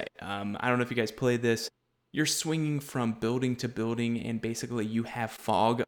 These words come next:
underneath the buildings, and if you fell below it, you died. But it basically was just a traversal from one building to another. In the buildings, you had some combat. It was a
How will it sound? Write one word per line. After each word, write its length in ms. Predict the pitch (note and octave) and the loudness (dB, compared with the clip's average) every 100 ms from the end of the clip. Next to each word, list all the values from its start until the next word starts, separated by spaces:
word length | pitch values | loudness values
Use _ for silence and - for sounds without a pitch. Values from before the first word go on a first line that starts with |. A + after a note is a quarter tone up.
| - | -4
underneath 600 | A#2 B2 B2 A2 A#2 A#2 - | -4 0 2 2 2 0 -2
the 80 | - | -8
buildings, 500 | A2 G#2 A#2 B2+ C3 | -2 0 2 2 0
and 180 | - G2 | -4 -8
if 140 | G#2 | -8
you 60 | G2+ - | -10 -4
fell 360 | - F#3 F#3+ F#3+ - _ | 0 2 2 -2 -4 _
below 260 | B2 C3 E3 | 0 2 2
it, 160 | E3+ - | 2 0
you 100 | A#2+ | 0
died. 340 | G2 F#2 G#2 - _ _ _ - | 2 0 -8 -14 _ _ _ 4
But 100 | D3 | 6
it 60 | |
basically 360 | D#3+ F#3 F3 E3 | 6 4 4 6
was 180 | C#3+ C3+ | 6 6
just 160 | C3 | 2
a 60 | A#2+ | 2
traversal 540 | A2+ A2 A#2 B2+ B2+ - | 0 2 2 2 -2 -2
from 220 | G#2+ G2 | -4 -2
one 200 | G2 A#2 | 0 2
building 280 | A2+ G#2+ A2 | 2 2 0
to 120 | A#2 | -2
another. 340 | A2 G#2+ G#2+ A2 _ _ | -2 0 0 0 _ _
In 160 | E3 D#3+ | 0 4
the 80 | D3+ | 4
buildings, 420 | C#3+ C#3 C#3 C3 | 6 6 4 0
you 60 | B2+ | -2
had 160 | B2 | -4
some 120 | A#2+ | -4
combat. 500 | A#2+ A#2+ A2 A2 A2 - | -6 -4 -2 -2 -2 0
It 80 | C#3 | 2
was 240 | D#3 D#3 - | 2 0 -6
a 80 | - | -8